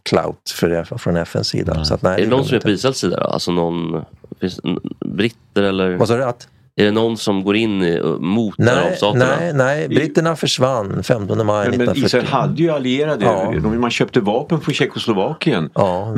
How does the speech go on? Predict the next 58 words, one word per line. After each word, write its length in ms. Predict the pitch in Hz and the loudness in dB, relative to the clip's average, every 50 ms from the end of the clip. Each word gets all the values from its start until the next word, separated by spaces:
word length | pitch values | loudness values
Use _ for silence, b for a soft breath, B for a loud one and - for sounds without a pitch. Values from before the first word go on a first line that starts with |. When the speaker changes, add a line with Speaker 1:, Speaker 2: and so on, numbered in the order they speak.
| 110 | 2
Speaker 1:
det 40 | 113 | 2
gjorde 120 | 110 107 113 | 2 2 2
de. 20 | |
Speaker 4:
Sovjets 360 | 98 98 98 95 92 - - | 2 2 2 0 0 -2 -4
goda 300 | - 104 92 87 87 82 | -2 -2 0 0 0 2
minne, 260 | 85 87 85 78 76 | 2 0 0 0 0
Speaker 1:
Ja, 240 | 78 78 87 92 95 | 2 2 2 2 2
Speaker 4:
till 120 | 95 107 87 | 0 0 0
exempel. 380 | 82 - - 85 78 - 107 | -2 -2 -2 0 0 0 0
Speaker 1:
precis. 400 | - - - - - - - - - | 2 0 -2 -2 -4 -6 -8 -2 2
Speaker 2:
Jag 60 | 110 117 | 2 2
måste 140 | 110 98 113 | 4 4 4
bara, 80 | 107 | 4
Speaker 1:
Ja. 60 | 113 117 | 4 2
Speaker 2:
spännande 440 | 117 110 127 117 110 110 120 139 | 2 2 2 2 2 2 2 2
att 60 | 139 - | 2 2
du 60 | 120 | 2
använder 200 | 104 101 98 95 | 2 2 2 2
ordet 320 | 90 85 85 - - _ | 2 0 -2 -6 -8 _
clout. 800 | - - - 120 131 151 - - 78 - - _ - - - - - - - _ _ - - _ _ - - _ _ | -4 0 0 0 0 0 -2 -2 -2 -4 -6 _ -10 -12 -12 -12 -16 -20 -20 _ _ -20 -20 _ _ -20 -20 _ _
Speaker 1:
Ja. 400 | - - - - 85 85 87 98 - - | -8 -4 -2 0 0 0 0 0 2 2
Speaker 2:
Ja, 240 | 101 107 117 127 117 | 4 4 4 2 4
det 120 | 104 110 123 | 4 4 4
är 60 | 98 98 | 4 2
ett 100 | 104 104 | 2 2
Speaker 1:
Nej, 80 | 110 107 | 4 4
Speaker 2:
ord, 100 | 104 98 | 4 4
det 180 | 107 101 104 | 2 2 2
är 60 | 120 | 2
ett 60 | 120 127 | 4 2
ord 120 | 117 92 | 2 2
som 120 | 101 95 | 2 2
används 240 | 92 90 90 87 - | 4 4 2 2 2
mycket 280 | 95 87 - - 80 80 | 0 0 0 2 2 2
av, 240 | 80 78 73 78 85 80 | 2 2 2 2 2 2
eh, 60 | 82 - | 2 2
ungdomar 580 | 110 107 90 87 82 82 - - - 78 69 | 2 2 2 0 0 0 0 0 0 -2 -2
idag, 180 | 71 73 76 - | 0 -2 -2 0
om 80 | 73 78 | 0 0
du 60 | 85 | 0
inte 120 | 82 - | 0 0
visste 200 | 85 85 - - | 0 0 0 0
det. 200 | 85 71 76 85 - _ _ - - | 0 0 -2 -6 -10 _ _ 0 0
Speaker 1:
Nej, 120 | 98 104 | 2 2
det 60 | 120 143 | 0 0
visste 140 | 135 - | 0 0
Speaker 2:
Att 20 | 117 | 2
Speaker 1:
jag 80 | 135 | 2
Speaker 2:
man 80 | 107 98 | 4 2
Speaker 1:
faktiskt 100 | 98 95 | 2 4
Speaker 2:
kan 100 | 110 98 | 4 4
Speaker 1:
inte. 80 | 98 95 | 4 4
Speaker 2:
vara 80 | 90 90 | 4 2
en 100 | 92 90 | 2 0
så 80 | 87 92 | 0 2
kallad 340 | 101 95 87 87 82 - | 2 2 2 0 -2 -2
clout 520 | - - - 113 113 117 113 110 101 - - - | -2 0 2 2 2 2 0 -2 -4 -4 -2 0
chaser. 600 | - - 82 76 76 76 - - 67 - 82 87 | 2 2 2 2 0 0 0 0 0 0 -2 -4